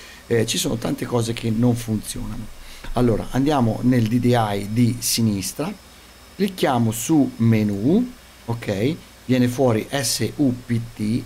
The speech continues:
e clicchiamo su F C S. In questo modo, in questo momento vediamo che, eh, abbiamo un sacco di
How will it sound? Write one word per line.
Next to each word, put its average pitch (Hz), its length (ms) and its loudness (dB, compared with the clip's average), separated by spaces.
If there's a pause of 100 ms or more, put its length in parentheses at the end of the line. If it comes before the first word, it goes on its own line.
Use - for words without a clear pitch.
e 120 220 0
clicchiamo 123 560 -2
su - 300 -4
F 113 280 -6
C 117 240 0 (120)
S. - 260 -8 (840)
In 165 140 2
questo 180 380 0
modo, 135 480 0
in 180 60 0
questo 165 260 -2
momento 180 600 0
vediamo 160 640 0
che, 143 360 0 (320)
eh, 123 320 4
abbiamo 151 560 0
un 190 240 4
sacco 147 640 -2
di 143 400 -2